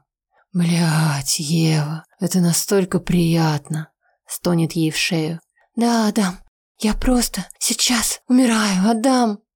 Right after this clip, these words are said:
«Это потому, что ты моя, Эва, для меня, моя!»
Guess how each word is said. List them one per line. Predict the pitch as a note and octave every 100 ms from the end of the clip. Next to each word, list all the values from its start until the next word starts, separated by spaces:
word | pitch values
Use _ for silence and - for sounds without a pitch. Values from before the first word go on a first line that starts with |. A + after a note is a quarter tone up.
| _
«Это | - F3
потому, | D#3 D3+ D3+ D#3+
что | - F3
ты | -
моя, | D#3+ D#3+ D#3 D#3 D3 D3+ D#3+ C#3+
Эва, | C3+ C#3+
для | D3+ F3
меня, | F3+ F3+ E3+ D#3+ C3 C3
моя!» | D#3 F#3+ F#3 F#3 E3+ C#3+ C#3+